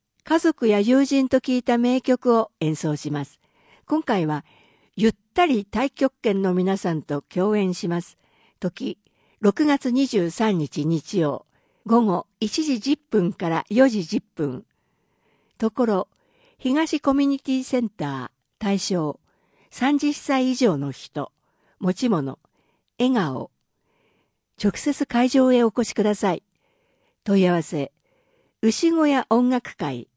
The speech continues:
電話、ゼロ九ゼロ、五七六四の一九一一。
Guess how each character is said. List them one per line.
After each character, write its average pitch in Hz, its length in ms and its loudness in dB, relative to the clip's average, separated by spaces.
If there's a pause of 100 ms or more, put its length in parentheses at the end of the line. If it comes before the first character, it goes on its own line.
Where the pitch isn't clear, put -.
(300)
電 151 300 0
話、 143 160 -6 (720)
ゼ 233 160 6
ロ 294 140 4
九 262 340 0
ゼ 165 220 0
ロ、 131 240 -4 (460)
五 294 300 6
七 254 460 0
六 254 360 0
四 226 360 2
の 147 200 -4 (580)
一 - 320 -2
九 208 580 2
一 240 500 -4
一。 175 500 -6